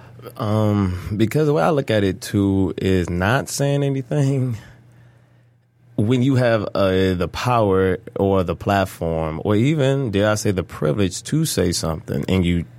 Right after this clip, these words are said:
choose not to, you still just as guilty. Because I don't understand why it's something that is still touchy and still sensitive to talk about, you know? And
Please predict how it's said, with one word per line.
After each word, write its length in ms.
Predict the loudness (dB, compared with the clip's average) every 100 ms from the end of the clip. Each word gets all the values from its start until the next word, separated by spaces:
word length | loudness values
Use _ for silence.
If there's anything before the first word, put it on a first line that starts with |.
| -8
choose 380 | -2 2 2 2
not 280 | 2 0 0
to, 320 | 0 0 -2 -8 -20 -20 -20 -20 -20 -18 -2
you 180 | 0 0
still 300 | 0 0 2
just 200 | 2 -2
as 100 | -4
guilty. 380 | -6 -10 -12 -16 -18 -20 -20 -20 -20 -2
Because 1160 | 0 0 -2 0 0 2 2 2 2 0 -2 -6 -14 -20 -18 -4
I 100 | 0
don't 200 | 2 0
understand 840 | 0 0 -2 -2 0 2 2 0 -2 -6 -20 -20 -12
why 360 | -4 0 2
it's 180 | 0 -2
something 540 | -2 -2 -2 -2 -2
that 180 | 0 0
is 100 | 0
still 440 | -4 -4 0 0 0
touchy 480 | -2 -6 -6 -6 -4
and 80 | -6
still 380 | -6 0 2
sensitive 480 | 4 2 0 -2 -4
to 60 | -8
talk 300 | -8 -8 -6
about, 380 | -6 -6 -8 -6
you 80 | -2
know? 200 | 0 2
And 420 | 2 2 2 0